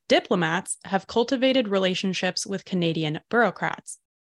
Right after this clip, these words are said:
Bergen was speaking on a disinformation panel at the National Council of Resistance of Iran's Free Iran Conference in Paris, which True North's Andrew Lawton also attended. Bergen said in previous years, Global Affairs Canada civil servants tried to get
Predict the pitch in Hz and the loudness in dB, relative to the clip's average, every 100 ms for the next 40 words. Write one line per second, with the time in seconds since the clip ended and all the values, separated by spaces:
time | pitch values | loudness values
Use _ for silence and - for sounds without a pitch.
0 | _ 254 262 302 285 277 247 233 247 226 | _ 2 4 4 4 2 0 0 0 2
1 | 202 175 262 285 302 294 214 190 202 214 | 0 2 0 2 2 2 2 2 0 -2
2 | - 180 165 165 - 196 - 190 196 233 | 0 0 0 -2 -2 -4 -2 0 2 2
3 | 285 285 277 202 196 202 202 - 175 175 | 2 2 2 2 2 2 2 0 -2 -2
4 | 170 185 - 214 208 202 185 180 170 170 | 0 -2 0 -2 -2 -2 -2 2 2 2
5 | 175 - _ _ _ 226 214 208 185 175 | 0 -6 _ _ _ 4 4 4 2 2
6 | 170 165 - 254 269 165 160 - 165 160 | 2 0 2 2 4 0 -4 -6 -6 -4
7 | - 302 175 180 - _ _ _ _ 190 | 2 4 2 -2 -12 _ _ _ _ -4
8 | 185 - 220 202 185 185 - 196 185 175 | -4 0 2 4 2 0 -4 -2 0 0
9 | 180 208 208 208 220 196 190 - 165 156 | 2 2 2 0 0 0 0 0 -4 -2
10 | 214 196 - - _ _ - 254 262 277 | -2 0 -4 -10 _ _ 2 4 6 4
11 | 277 262 226 254 277 311 320 254 - 196 | 6 4 4 2 0 0 2 0 0 0
12 | 180 185 - 202 214 277 330 277 220 220 | 2 0 -6 0 2 2 0 2 0 -2
13 | - 196 190 190 - 208 220 240 190 180 | -2 0 2 0 0 0 0 0 0 2
14 | 170 175 - - 196 208 285 294 | 0 0 -6 0 0 2 2 2